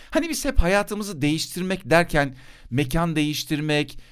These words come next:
ne bileyim belki daha çok para kazanmak, mevki, e, konusunda yükselmek, ne bileyim evlilik olabilir. Yani böyle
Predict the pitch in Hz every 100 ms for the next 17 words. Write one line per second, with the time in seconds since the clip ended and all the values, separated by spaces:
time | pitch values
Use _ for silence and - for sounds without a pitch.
0 | - 135 160 156 151 151 127 135 170 175
1 | 160 156 160 156 160 156 151 147 143 104
2 | 110 127 127 135 160 165 123 117 117 117
3 | 120 117 127 151 151 160 156 151 - 160
4 | 156 151 151 147 - - - 139 180 190
5 | - 139 151 156 165 160 160 160 151 156
6 | 151 - - - 190 262 247 233 147